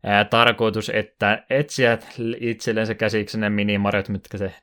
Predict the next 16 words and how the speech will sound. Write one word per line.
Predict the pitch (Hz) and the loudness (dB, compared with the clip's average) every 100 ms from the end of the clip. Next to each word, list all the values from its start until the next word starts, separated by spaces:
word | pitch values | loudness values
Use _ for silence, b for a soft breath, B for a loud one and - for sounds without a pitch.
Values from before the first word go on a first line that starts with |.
| _ | _
mitä | - 98 104 98 | -10 -4 -2 -2
se | |
D | 98 101 95 | 0 0 0
K | 107 | 0
oli | 98 101 | 0 0
siinä | 107 101 | -2 -4
pelin | - 98 101 | -4 -4 -4
alussa | 101 104 104 98 | -6 -6 -2 2
varastanut. | 101 98 98 - 101 95 - 104 | 2 2 0 -2 -2 -4 -6 -12
Ne | 98 | -8
on | 95 | -6
vähän | 95 92 - | -6 -6 -6
helpompia, | 92 90 - 92 85 107 | -6 -6 -6 -6 -2 -2
niissä | 98 98 95 110 | 0 -4 -6 -8
ei | |
tarvi | - 98 110 | -6 -4 -2